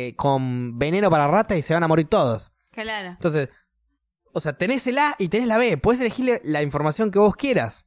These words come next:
Speaker 1: Entonces, es como
Speaker 2: De vos queda elegir.
Speaker 1: de vos queda en donde terminás eligiendo y te terminás yendo a, a, a informar para convencerte de que tenés razón.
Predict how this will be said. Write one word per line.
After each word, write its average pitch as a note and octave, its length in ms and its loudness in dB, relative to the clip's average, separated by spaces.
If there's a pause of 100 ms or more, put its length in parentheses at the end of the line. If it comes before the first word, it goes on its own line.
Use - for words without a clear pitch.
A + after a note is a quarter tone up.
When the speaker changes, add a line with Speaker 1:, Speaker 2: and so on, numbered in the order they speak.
(220)
Speaker 1:
Entonces, G3 360 0
es A#3 120 -2
como F#3 420 4 (120)
Speaker 2:
De G#3+ 180 -10
vos C4 100 -8
queda C4+ 220 -8
elegir. A3+ 480 -12 (600)
Speaker 1:
de F3 300 -2
vos B3+ 220 4
queda C4+ 240 0
en F3+ 180 2
donde D#3 540 -2 (440)
terminás F#3+ 400 0
eligiendo B3 420 -2
y G#3+ 80 2
te D#3 140 -4
terminás F3+ 360 -2
yendo A3+ 180 -2
a, D#3+ 240 0
a, C3 560 0
a C#3+ 80 -2
informar C#3 540 0
para F#3+ 220 2
convencerte D3+ 880 0
de C#3+ 160 0
que B2+ 200 -6
tenés F3 400 -2
razón. D3+ 540 -4